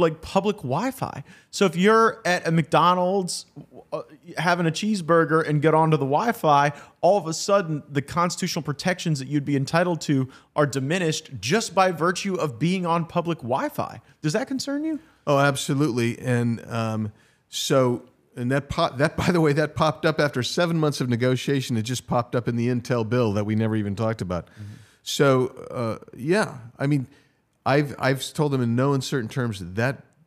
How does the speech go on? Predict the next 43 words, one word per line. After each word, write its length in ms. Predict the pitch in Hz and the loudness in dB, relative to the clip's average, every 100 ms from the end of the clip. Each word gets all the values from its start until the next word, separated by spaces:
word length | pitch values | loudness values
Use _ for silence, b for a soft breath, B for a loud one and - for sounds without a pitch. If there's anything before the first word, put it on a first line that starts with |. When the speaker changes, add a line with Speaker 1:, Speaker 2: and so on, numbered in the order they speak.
| - | -8
Speaker 2:
provision 520 | 117 107 120 - 104 | -4 -2 -2 -2 -6
cannot 480 | - 127 127 87 101 | -4 -2 -2 -4 -4
be 380 | 110 107 104 107 b b | -2 -2 -4 -8 b b
in 200 | 123 113 | -4 -2
any 200 | 113 127 | 0 0
base 300 | 117 117 113 | 2 0 0
bill 240 | 110 110 104 | 0 0 2
that 160 | 101 | -2
we 160 | 98 92 | -2 -4
agree 260 | 85 92 90 | -4 -6 -6
to. 300 | - 76 87 _ _ _ _ _ _ - | -10 -12 -14 _ _ _ _ _ _ -6
Um, 300 | 110 107 107 | -2 -2 -2
and 120 | 147 | -4
we'll 100 | 240 | -4
see 180 | - 247 | -2 -2
how 160 | 233 | -2
it 80 | 196 | -2
goes, 280 | 208 214 127 | -2 -4 -2
because 360 | 143 131 139 - | -4 0 -2 -2
I, 160 | 120 135 | -4 -4
I 100 | - | -4
do 280 | 127 113 160 | -6 0 0
believe 280 | 185 175 160 | 2 -2 -2
the 80 | 143 | -4
speaker 360 | - 143 131 | -2 -4 -2
wants 300 | 131 123 120 | 0 0 -2
to 100 | - | -4
get 160 | 113 107 | -4 -4
something 460 | - 113 107 107 95 | -4 -4 -4 -6 -2
done 280 | 113 135 | -2 -2
sooner 340 | 139 - 131 123 | -4 -4 -2 0
rather 320 | 117 110 104 | 0 -2 -4
than 200 | 98 98 | -6 -6
later. 360 | 120 180 233 233 b b b - | -4 -4 -8 -10 b b b -8
And 80 | 110 | -6
I 20 | |
think 160 | 147 | -4
he 60 | 143 | -4
wants 260 | 139 131 123 | -4 -4 -6
a 40 | |
base 320 | 107 131 131 | -4 -4 -4
bill 280 | 123 123 127 | -4 -2 -2
that, 180 | 117 95 | -2 -6